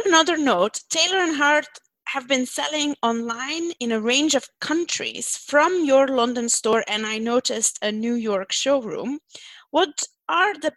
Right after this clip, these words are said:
benefits and disadvantages of a business model that doesn't have many brick and mortar shops to support? And how do you see it evolve in post-covid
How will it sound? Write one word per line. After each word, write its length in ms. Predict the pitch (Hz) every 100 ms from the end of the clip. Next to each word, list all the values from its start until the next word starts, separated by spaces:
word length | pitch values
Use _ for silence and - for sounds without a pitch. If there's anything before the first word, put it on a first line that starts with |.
| -
benefits 640 | 285 392 - 320 285 -
and 200 | 226 247
disadvantages 1120 | 262 285 285 226 247 269 269 240 240 233 220 - -
of 160 | 214
a 100 | 214 208 _
business 460 | - 359 - 269 -
model 380 | 220 196 196 196
that 160 | 208 214 -
doesn't 460 | 269 277 320 285 - - -
have 380 | 269 285 269
many 300 | 240 247 233
brick 320 | 220 240 247 240
and 120 | 220
mortar 380 | 220 214 - 214
shops 480 | - 214 - -
to 100 | -
support? 640 | 214 - 208 - 196 202 - - _ - - - -
And 160 | 220 226
how 360 | 233 240 240
do 200 | 240 254
you 340 | 240 240 254 240
see 360 | - 175 240
it 120 | -
evolve 400 | 233 208 226 226
in 160 | 214 208
post-covid 680 | - 208 208 - 208 208 208